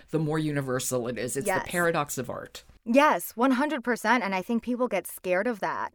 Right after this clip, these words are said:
Speaker 2: And I think if you can just let it be specific without having to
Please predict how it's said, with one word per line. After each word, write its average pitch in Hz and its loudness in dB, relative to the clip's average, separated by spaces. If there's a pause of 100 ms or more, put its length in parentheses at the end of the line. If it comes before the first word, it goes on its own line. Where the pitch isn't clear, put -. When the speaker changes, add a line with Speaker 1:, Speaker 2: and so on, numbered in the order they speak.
(100)
Speaker 2:
And 196 -6
I 180 -4
think 202 -6 (960)
if 214 -2
you 220 -2
can 226 2
just 202 -2
let 180 -2
it 240 2
be 208 -6
specific - -8
without 175 0
having 185 -4
to 175 -8